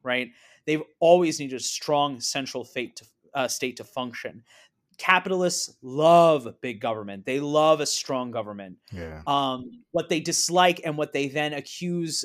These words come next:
Speaker 1: you know, the only time they start screaming and, uh, rant and raving about overweening government is if that government is gonna do anything good for people, that,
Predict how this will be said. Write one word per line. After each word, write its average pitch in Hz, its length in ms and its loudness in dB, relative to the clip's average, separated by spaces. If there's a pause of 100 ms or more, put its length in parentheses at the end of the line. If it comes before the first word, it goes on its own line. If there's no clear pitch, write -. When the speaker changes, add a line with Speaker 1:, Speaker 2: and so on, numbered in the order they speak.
Speaker 1:
you 151 140 -4
know, 139 180 -6 (280)
the 180 80 2
only 262 200 4
time 214 320 -2
they 170 80 -4
start 170 220 -4
screaming 165 640 -2
and, 135 420 -4
uh, 123 280 -2
rant 143 360 -4
and 151 160 -8
raving 139 480 -4
about 135 600 -2 (720)
overweening 156 480 0
government 139 400 0 (260)
is 156 140 0
if 190 100 6
that 190 160 6
government 175 340 2
is 151 80 -4
gonna 156 160 -2
do 147 140 -4
anything 147 400 -6
good 139 180 0
for 127 140 -8
people, 117 480 -14
that, 156 180 -2